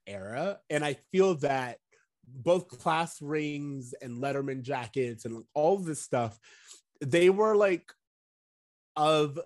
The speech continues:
a generation before us where those things all were, like, really, like, totems of quote unquote the best times of your life. But they didn't know that we would have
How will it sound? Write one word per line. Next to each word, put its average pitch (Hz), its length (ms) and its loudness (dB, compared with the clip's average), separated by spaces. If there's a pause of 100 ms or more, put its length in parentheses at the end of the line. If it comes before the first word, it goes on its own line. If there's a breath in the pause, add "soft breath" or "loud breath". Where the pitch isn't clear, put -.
(120)
a 151 100 -10
generation 127 800 -6
before 113 420 -6
us 165 260 -2
where 131 100 2
those 131 320 2 (100)
things 143 260 -4 (220)
all 127 340 -2
were, 120 100 -4
like, 104 300 -8 (200)
really, 127 580 -2 (400 soft breath)
like, 127 300 -8 (100)
totems 107 760 0
of 120 400 -4
quote 131 240 0
unquote 120 440 -6
the 120 80 -8
best 107 300 -10
times 98 300 -14
of 90 80 -16
your 90 140 -12
life. - 360 -14 (560 loud breath)
But 170 320 4 (120)
they 135 340 2
didn't 156 420 0
know 151 300 4
that 123 200 -6
we 127 120 -6
would 123 180 -12
have 120 340 -8